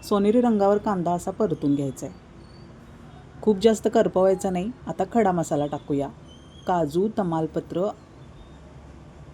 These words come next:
दालचिनी आहे, थोडेसे मिरे आहेत, लवंग आहेत, हिरवी वेलची आहे, जायपत्री आहे आणि त्यानंतर ही मोठी वेलची,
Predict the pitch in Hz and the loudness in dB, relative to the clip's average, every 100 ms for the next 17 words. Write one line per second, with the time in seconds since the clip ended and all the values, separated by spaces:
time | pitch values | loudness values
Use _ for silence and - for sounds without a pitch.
0 | - 175 175 147 - 214 202 170 294 - | -2 2 4 2 0 0 0 -2 -8 -10
1 | - 175 160 190 180 180 160 165 170 - | -4 -2 -2 -2 -2 -2 0 -2 -4 -10
2 | - - - - - - 170 170 165 202 | -20 -20 -20 -20 -20 -10 -2 -2 0 0
3 | 208 151 147 - - - - - - - | 0 -2 -4 -14 -20 -18 -18 -18 -20 -20
4 | - - - 185 185 202 208 165 - 151 | -20 -20 -4 0 2 4 4 4 -2 -6
5 | 185 - - - - - - - - - | -6 -10 -20 -20 -20 -20 -20 -20 -16 -10
6 | 170 180 185 208 - 160 151 254 - - | 0 2 2 0 -2 -2 -2 -6 -14 -20
7 | - - - - - - - - - - | -20 -20 -20 -20 -20 -20 -20 -20 -20 -20
8 | - - - - - 156 160 160 180 190 | -20 -20 -20 -20 -10 -4 -4 -2 -2 -2
9 | 180 190 185 196 233 220 190 180 - 156 | -4 -4 -2 -2 -4 -4 -4 -6 -2 0
10 | 156 131 - | 2 0 -4